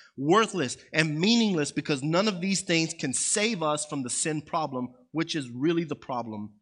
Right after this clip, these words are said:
deep down. It's sin. Look at what First Peter one, eight and nineteen say. Eh, I'm sorry, one eighteen through nineteen. For you know that you were redeemed from your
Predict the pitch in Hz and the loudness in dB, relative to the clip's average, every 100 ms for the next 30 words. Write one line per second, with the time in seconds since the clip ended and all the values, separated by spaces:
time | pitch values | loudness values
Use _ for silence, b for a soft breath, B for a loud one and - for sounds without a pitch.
0 | _ _ - 127 113 113 73 - _ _ | _ _ -8 -6 -6 -10 -12 -20 _ _
1 | _ _ _ 107 - - - - _ _ | _ _ _ -14 -10 -10 -12 -16 _ _
2 | _ _ _ _ _ _ - - - 160 | _ _ _ _ _ _ -20 -16 -10 -8
3 | 185 160 160 156 147 - 170 143 123 123 | -4 -6 -4 -6 -6 -6 -6 -4 -6 -4
4 | 131 135 135 B B B 143 147 - _ | -4 -4 -8 B B B 0 0 0 _
5 | _ - 123 120 123 120 127 117 107 104 | _ -10 -4 -2 -4 -4 -6 -6 -8 -10
6 | 95 151 127 - 117 107 127 127 127 147 | -6 -6 -6 -12 -10 -8 -4 -4 0 0
7 | 156 - 123 107 - _ _ _ _ - | 0 -6 -8 -10 -18 _ _ _ _ -12
8 | 120 113 107 104 98 82 - _ _ _ | -8 -6 -8 -12 -16 -18 -20 _ _ _
9 | _ _ _ _ _ _ - 151 147 208 | _ _ _ _ _ _ -6 -4 0 2
10 | 247 202 165 165 151 127 151 262 277 202 | 4 4 2 2 -2 -4 -2 0 0 0
11 | 190 156 165 170 - 156 143 127 | -2 -2 -2 -2 -4 -6 -4 -4